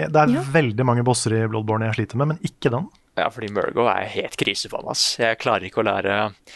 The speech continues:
Speaker 3: Det er, det, det er også en greie som er så kult med Hollow Knight, er at ting er så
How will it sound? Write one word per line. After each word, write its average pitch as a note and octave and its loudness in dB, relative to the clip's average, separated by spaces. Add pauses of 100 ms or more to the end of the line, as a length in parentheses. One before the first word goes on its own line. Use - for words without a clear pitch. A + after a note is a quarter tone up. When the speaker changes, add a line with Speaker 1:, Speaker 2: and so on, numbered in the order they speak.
Speaker 3:
Det - 4
er, D3+ 4
det, C#3+ 0
det D#3+ 6
er F#3 4
også F#3+ -2
en F3 -8
greie C3 4
som - -6
er - -6
så E3 -16
kult - -4
med C#3+ -6
Hollow A#2 2
Knight, C3 -2
er C3 2
at C#3+ -4
ting B2+ -6
er G#2+ -6
så - 0